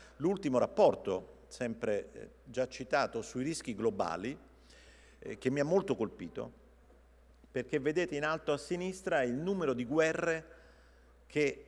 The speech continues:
di conflitti nel mondo, che è al massimo storico. Io devo dire non avevo realizzato. Se guardate a sinistra in basso, quello è il numero di morti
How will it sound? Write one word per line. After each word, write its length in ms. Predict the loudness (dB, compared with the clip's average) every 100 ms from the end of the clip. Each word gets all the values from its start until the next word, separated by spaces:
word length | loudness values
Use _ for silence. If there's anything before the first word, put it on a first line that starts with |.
| -8
di 100 | -6
conflitti 880 | -4 -6 -4 -4 -4 -6 -4 -4 -4
nel 160 | -4 -2
mondo, 520 | -4 -6 -8 -8 -10 -20 -20 -20 -20 -20 -20 -20 -20 -20 -20 -20 -20 -20 -20 -20 -20 -20
che 340 | 0 4 4 2
è 0 |
al 160 | -2 -2
massimo 500 | -2 -4 -8 -8 -8
storico. 640 | -2 0 2 0 -2 -2
Io 120 | -2
devo 200 | -2 -2
dire 240 | -2 -2 -2
non 180 | -4 -4
avevo 260 | 0 2
realizzato. 840 | 2 -2 -6 -10 -10 -10 -10 -10 -12 -20 -20 -20
Se 180 | -10 0
guardate 460 | 2 4 2 2
a 60 | -2
sinistra 560 | -2 -4 -4 -6 -4
in 140 | -4 0
basso, 640 | 0 0 -4 -6 -2 -2 -6 -20 0
quello 200 | 2 4
è 20 |
il 60 |
numero 320 | 2 0 2 2
di 80 |
morti 680 | 2 4 2 0 -8 -8 -8